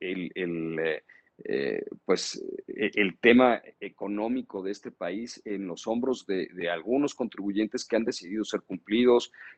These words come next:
que han decidido estar, eh, en la normalidad, en oposición a, a, a otros contribuyentes que, por las razones que tú mandes y gustes, pero, pero están fuera de esa, de esa formalidad. Y una, una razón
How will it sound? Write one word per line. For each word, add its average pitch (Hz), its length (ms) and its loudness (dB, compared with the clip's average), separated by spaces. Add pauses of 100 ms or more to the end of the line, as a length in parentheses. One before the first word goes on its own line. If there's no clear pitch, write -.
(100)
que 107 100 6
han 104 80 10
decidido 98 440 2
estar, 92 440 4 (400)
eh, 87 240 -6
en 95 140 -6
la 92 100 -4
normalidad, 92 800 -2 (300)
en 110 140 -4
oposición 110 640 -6
a, 120 160 -2
a, 95 340 -6
a 87 140 -4
otros 120 320 -4
contribuyentes 110 640 -6
que, - 220 -6 (160)
por 87 160 0
las 87 120 2
razones 123 360 0
que 101 80 -6
tú - 160 -4
mandes 113 320 0
y - 20 -6
gustes, 98 380 -8
pero, 87 280 0
pero 87 140 0
están 127 240 0
fuera 127 300 8
de 123 60 2
esa, 120 160 0 (120)
de 104 160 -6
esa 104 260 -2
formalidad. - 580 -10 (480)
Y 120 120 6
una, 175 400 8
una 151 220 -4
razón 120 520 -8